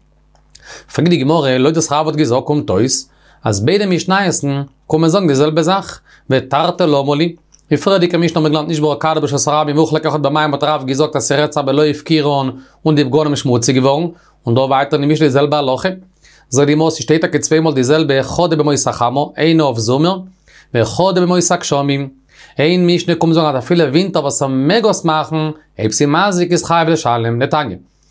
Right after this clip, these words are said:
כל אלו שאמרו, וואס חכמים געזאגט, אז זיי מעגן, מקלקל זיין רשות הרבים, ווער איז דאס? פוסקים בי בויסיהם. א מענטש קען עפענען צו די גאס,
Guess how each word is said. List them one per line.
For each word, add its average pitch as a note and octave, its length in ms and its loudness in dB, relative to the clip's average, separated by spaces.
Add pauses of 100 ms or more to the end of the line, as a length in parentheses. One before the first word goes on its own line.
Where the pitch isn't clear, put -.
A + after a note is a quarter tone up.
(200)
כל G3 460 2
אלו F#3 320 0
שאמרו, D#3+ 520 0 (300)
וואס B2 120 -2
חכמים F3 300 0
געזאגט, E3+ 220 4
אז D3+ 60 -4
זיי D3 120 0
מעגן, E3+ 380 0 (240)
מקלקל F3+ 480 -2
זיין E3 140 2
רשות D#3 320 0
הרבים, C#3 380 -2
ווער D3+ 180 0
איז E3 100 0
דאס? E3 380 0 (280)
פוסקים F3 640 0
בי E3 140 2
בויסיהם. D3+ 540 0 (480)
א B2+ 100 0
מענטש E3 320 0
קען D3 200 -2
עפענען D#3+ 440 2
צו D#3+ 140 -4
די C3 140 0
גאס, D3+ 640 -2